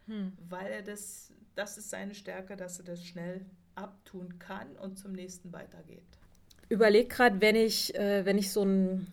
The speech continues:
Speaker 1: so ein Alpha-Tier als Kunden gewinnen möchte und bei dem eine Präsentation habe,
Speaker 2: Hm, interessante
Speaker 1: was,
Speaker 2: Frage, ja.
Speaker 1: was muss ich da mitbringen? Also was erwartet der?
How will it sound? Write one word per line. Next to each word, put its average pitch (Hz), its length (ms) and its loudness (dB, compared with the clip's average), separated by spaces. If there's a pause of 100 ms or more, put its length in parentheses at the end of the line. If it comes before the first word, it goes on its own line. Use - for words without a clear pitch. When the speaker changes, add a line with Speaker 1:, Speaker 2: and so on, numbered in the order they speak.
(100)
Speaker 1:
so - 160 -4
ein 190 80 2
Alpha-Tier 202 640 0
als - 240 -4
Kunden 262 600 4
gewinnen 190 560 4
möchte 175 560 -4
und 175 260 -6
bei 190 140 0
dem 190 260 4
eine 196 140 2
Präsentation 202 1000 -2
habe, 180 680 -2 (160)
Speaker 2:
Hm, - 20 -14
interessante 175 640 -8
Speaker 1:
was, 220 220 2
Speaker 2:
Frage, 302 140 -4
ja. 302 40 -4
Speaker 1:
was 269 220 0
muss 302 180 2
ich 320 140 0
da 269 100 4
mitbringen? 196 640 -2
Also 190 160 -2
was 226 160 0
erwartet 214 460 -2
der? 185 340 0